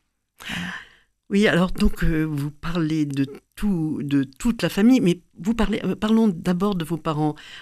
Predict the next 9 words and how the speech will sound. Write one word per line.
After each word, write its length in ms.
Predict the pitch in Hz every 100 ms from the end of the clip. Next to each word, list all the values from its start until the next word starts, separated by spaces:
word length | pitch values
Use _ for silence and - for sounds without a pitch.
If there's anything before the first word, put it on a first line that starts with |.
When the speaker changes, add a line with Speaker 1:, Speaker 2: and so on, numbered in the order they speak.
| -
Speaker 2:
Alors, 180 | 170 175
des 140 | 165
parents 400 | 196 165 165 233
qui 160 | 233 196
ont 60 |
un 160 | 151 151
engagement 600 | 151 156 147 147 151 143
politique 720 | 143 151 143 - - 139 - -
fort, 640 | - - - 247 285